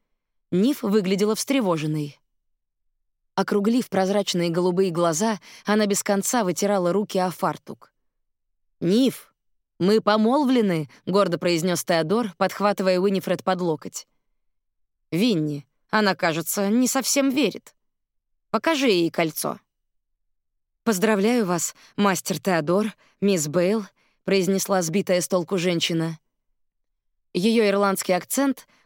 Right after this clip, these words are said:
был сильнее обычного. Некоторые слова Уинифред разобрала с трудом. В гостиной «Ты что-то хочешь сказать?» совершенно её не слушая, перебил Теодор.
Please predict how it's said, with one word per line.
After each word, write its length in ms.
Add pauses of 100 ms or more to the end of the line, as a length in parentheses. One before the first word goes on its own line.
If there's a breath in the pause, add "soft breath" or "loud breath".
был 240
сильнее 480
обычного. 600 (260 soft breath)
Некоторые 500
слова 460
Уинифред 600
разобрала 480
с 80
трудом. 500 (1400)
В 100
гостиной 800 (840)
«Ты 240
что-то 300
хочешь 340
сказать?» 520 (340)
совершенно 580
её 240
не 120
слушая, 480
перебил 360
Теодор. 480